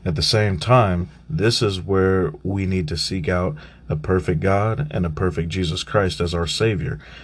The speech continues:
And they can comfort us and give us what we need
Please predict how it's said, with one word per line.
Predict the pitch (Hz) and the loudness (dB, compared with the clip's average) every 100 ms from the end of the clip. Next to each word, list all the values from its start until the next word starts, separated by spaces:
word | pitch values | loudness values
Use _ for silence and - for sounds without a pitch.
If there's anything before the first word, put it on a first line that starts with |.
| - - | -8 -2
And | 90 85 78 - | 0 0 -2 -2
they | 85 82 95 | -2 2 2
can | 87 87 | 2 -2
comfort | 82 - 110 - 85 | -2 0 0 2 0
us | 85 78 - | 0 -2 -2
and | 95 82 | -2 0
give | 78 120 107 | 2 2 2
us | 90 - | 0 -2
what | 92 107 - | -2 -2 0
we | 113 101 | -2 0
need | 90 95 120 87 85 78 | 0 2 2 0 -2 -6